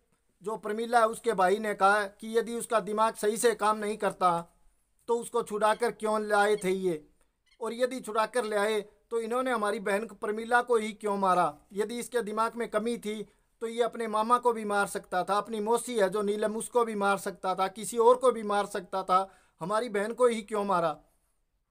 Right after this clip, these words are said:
प्रमीला के भाई ने कहा कि हमारी बहन को मरवाने के लिए ही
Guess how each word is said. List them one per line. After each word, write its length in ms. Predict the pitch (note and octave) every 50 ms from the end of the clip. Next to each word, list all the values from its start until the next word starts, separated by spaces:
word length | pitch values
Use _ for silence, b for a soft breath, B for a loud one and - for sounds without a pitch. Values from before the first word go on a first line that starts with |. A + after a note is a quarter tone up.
| _ _ _ _ -
प्रमीला 340 | G3+ G3+ A#3 A#3+ B3 B3 A#3+
के 120 | A#3 A#3 A3
भाई 220 | G3+ G3 G3 A3
ने 160 | A3+ A3+ G#3+
कहा 280 | G#3+ G3+ G3 G3+ G#3+ A#3
कि 160 | A3 B3+ B3+
हमारी 340 | A3 G3+ G#3 G#3 G3+ A3+ A3
बहन 260 | F#3+ G3 F#3+ G3+ A3
को 160 | G#3+ A#3+ A#3
मरवाने 460 | A3 G#3 G3+ G3+ G#3 G#3+ A3+ B3 C4
के 200 | B3+ B3+ B3 A#3 A3+
लिए 240 | A3 A3 A3 A3+ A3
ही 300 | G#3+ G3+ G#3 A3+ G#3+